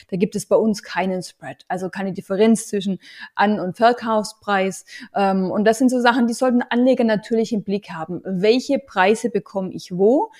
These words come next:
Und, ähm, aus meiner eigenen Erfahrung kann ich sagen, ist auch, ähm, lohnt es sich, äh, öfters hinzuschauen, beziehungsweise auch mal so ein bisschen zu testen. Also man sieht dann oft mal einen Preis und dann, ähm, bevor man den anfragt, merkt man aber schon,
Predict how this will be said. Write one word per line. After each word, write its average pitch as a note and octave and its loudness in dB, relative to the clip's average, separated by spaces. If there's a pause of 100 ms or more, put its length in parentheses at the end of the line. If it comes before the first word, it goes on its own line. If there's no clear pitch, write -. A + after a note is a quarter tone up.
(280)
Und, A#3 4
ähm, G#3+ 4
aus - 0
meiner G#3+ 0
eigenen C#4+ 4
Erfahrung A#3+ 2
kann A#3+ 0
ich A3+ 0
sagen, A3 0
ist - -6
auch, G#3 0
ähm, G3 0
lohnt B3 6
es C4+ -2
sich, A3+ -4
äh, G#3+ -2 (200)
öfters C4+ -2
hinzuschauen, C#4+ 0
beziehungsweise A#3+ 0
auch A3+ 0
mal A3+ 0
so A3+ -4
ein G#3 0
bisschen A3 -2 (280)
zu G3 -6
testen. A#3+ 0
Also G#3+ 0
man G#3 0
sieht B3+ -6
dann A#3 -2
oft - -2
mal G#3+ 0
einen F#3+ -2
Preis A#4 0
und B3 -2
dann, A3 2
ähm, G3+ 0
bevor G3+ -4
man G3+ -2
den F#3 -4
anfragt, B3 0
merkt A3 0
man A3+ 0
aber G#3 2
schon, G#3 -6